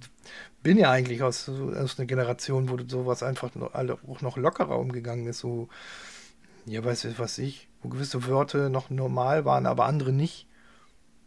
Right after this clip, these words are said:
So wie halt das N-Wort, das war auch zu meiner Zeit, hab ich aber gerade schon gesagt, das war zu meiner Zeit schon verpönt. Ja, das ist ja keine neue. Und, ähm, ich weiß, ich kann's nicht verstehen.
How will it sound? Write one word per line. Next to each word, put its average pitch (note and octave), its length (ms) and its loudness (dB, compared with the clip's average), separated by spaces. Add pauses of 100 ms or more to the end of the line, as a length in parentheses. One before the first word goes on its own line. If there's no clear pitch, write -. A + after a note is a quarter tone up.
(160)
So A#2+ 280 -4
wie A#2 160 -2
halt B2 160 -2
das A#2 120 -4
N-Wort, C3 680 2
das - 200 -4
war A#2+ 60 0
auch A#2+ 160 0
zu - 120 -8
meiner B2+ 260 0
Zeit, A#2 140 -2
hab A2+ 80 -4
ich A#2 120 -4
aber A#2 140 0
gerade A#2+ 200 -2
schon A#2+ 160 -10
gesagt, A#2 280 -8
das A#2 120 -8
war A2+ 140 -4
zu - 100 -10
meiner A2 260 -6
Zeit - 320 -10
schon G#2 280 -8 (720)
verpönt. G#2+ 580 -4 (600)
Ja, A#2+ 220 -4 (260)
das - 200 -14
ist - 240 -14
ja G#2+ 140 -6
keine A2+ 240 -8
neue. A2 500 -8 (1900)
Und, A#2+ 380 -2
ähm, A2 360 -8 (2250)
ich - 160 -12
weiß, A2 220 -12
ich G#2+ 120 -12
kann's A2+ 240 -6
nicht G#2 120 -10
verstehen. G#2 440 -10